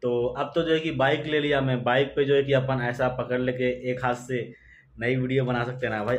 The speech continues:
activa थी तो एक हाथ से चला ले सकते थे activa को, और एक हाथ से vlog भी बन जाता था, मगर अब नहीं हो सकता वैसा। तो बहरहाल, अपन adjust करेंगे। और bag का भी जो है ना, अपन उसको भी जो है कि,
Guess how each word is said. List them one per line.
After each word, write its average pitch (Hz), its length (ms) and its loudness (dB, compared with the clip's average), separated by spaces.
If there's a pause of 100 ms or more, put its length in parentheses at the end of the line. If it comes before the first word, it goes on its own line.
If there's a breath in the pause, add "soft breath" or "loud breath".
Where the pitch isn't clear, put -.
activa 139 340 0
थी 139 200 -2
तो 139 100 -2
एक 135 280 0
हाथ 131 80 2
से 135 120 -4
चला 127 200 0
ले 135 180 0
सकते 131 280 -4
थे 127 120 0 (120)
activa 117 360 -2
को, 107 160 -4 (480 soft breath)
और 113 140 -2
एक 120 160 -4
हाथ 120 120 0
से 127 160 -2
vlog 117 280 0
भी 135 120 0
बन 131 220 -2
जाता 120 240 0
था, 110 160 -4
मगर 110 280 -6
अब 110 140 -2
नहीं 113 160 -6
हो 131 100 -8
सकता 131 300 -4
वैसा। 110 300 -4 (580 loud breath)
तो 123 60 0
बहरहाल, 139 420 4 (120)
अपन 127 300 -2
adjust 123 420 -2
करेंगे। 143 300 2
और 127 180 4
bag 127 360 2
का 147 60 2
भी 143 160 -2
जो 139 140 2
है 127 160 0
ना, 107 100 -4
अपन 127 300 -6 (480 soft breath)
उसको - 260 -6
भी 131 140 0
जो 127 120 2
है 127 120 2
कि, 127 220 -2